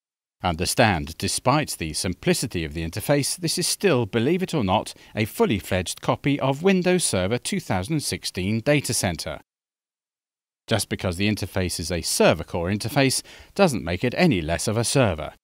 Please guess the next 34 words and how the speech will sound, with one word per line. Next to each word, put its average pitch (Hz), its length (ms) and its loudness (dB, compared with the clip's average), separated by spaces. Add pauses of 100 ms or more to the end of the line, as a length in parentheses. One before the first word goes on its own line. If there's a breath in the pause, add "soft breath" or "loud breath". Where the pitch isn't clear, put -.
(1200)
As 143 220 2
with 104 100 -2
any 95 220 2
fresh - 340 2
installs 92 560 -2
of 80 160 -4
Windows 92 400 0
Server 90 320 0
two 117 220 -4
thousand 90 340 -4
and 78 100 -8
sixteen, 160 560 0 (400 loud breath)
the 156 80 -2
first 170 360 0
order 87 280 -2
of 90 120 -2
business 123 440 2
is 90 180 -4
to 139 100 -8
change 214 320 0
the - 80 -12
password 127 600 0
for - 100 -10
the 123 100 0
built-in 117 480 2
administrator 113 760 -2
account. 110 560 0 (1300)
From 76 180 -8
here, 92 260 -2
we'll 80 180 -2
essentially 104 440 -2
get 110 320 -4
two 214 160 0
choices, 117 600 0